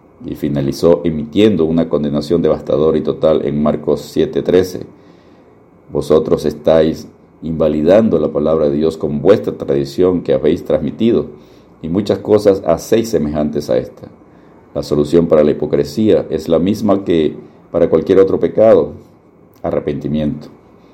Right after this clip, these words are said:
La santidad genuina demanda un verdadero arrepentimiento para ser perdonados, lavados con la sangre de Jesucristo, como enseña primera Juan uno siete y nueve. Pero si andamos en luz, como Él está en luz,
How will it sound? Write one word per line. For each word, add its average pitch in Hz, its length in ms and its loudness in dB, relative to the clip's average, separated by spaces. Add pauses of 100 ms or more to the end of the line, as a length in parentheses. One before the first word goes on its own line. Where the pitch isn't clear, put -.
(320)
La 76 240 2
santidad 73 500 2
genuina 85 440 2
demanda 80 480 2
un 82 120 0
verdadero 76 460 4
arrepentimiento 80 720 -2
para 69 160 -2
ser 76 220 -6
perdonados, 78 680 0 (440)
lavados 98 420 4
con 87 160 0
la 78 80 0
sangre 92 440 -2
de 73 80 0
Jesucristo, 82 560 -4
como 73 140 -2
enseña 80 440 -2
primera 73 360 0
Juan 78 200 -2
uno 76 180 -2
siete 76 600 0
y 73 100 -6
nueve. 98 400 2 (560)
Pero 73 180 -4
si 73 100 -6
andamos 82 420 0
en 76 220 -2
luz, 95 300 0 (480)
como 85 280 0
Él 120 120 6
está 110 180 -2
en 90 160 0
luz, 107 280 0